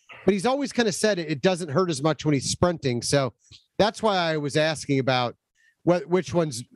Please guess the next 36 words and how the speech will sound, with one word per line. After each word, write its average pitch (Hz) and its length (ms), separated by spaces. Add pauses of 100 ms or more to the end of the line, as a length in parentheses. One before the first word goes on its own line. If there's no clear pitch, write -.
(100)
you 156 120
know, 139 80
might 143 240
be 143 80
a 139 60
bigger 135 220
deal. 185 260
'Cause 180 260 (420)
if 175 140
it 196 80
doesn't 226 280
really 196 220
affect 165 360 (340)
Tyreek 185 380
Hill 185 300
on 175 180
his 156 260
routes 156 640 (640)
and, 156 360
you 160 160
know, 131 400
and, 143 180
and 143 200
trying 180 220
to 147 60
get 156 220
downfield 170 680
as 127 160
much, 131 440
then, 139 380 (360)
then 165 140
maybe 175 220
the 156 100
Darrell 160 280
Williams 143 400
toe 147 480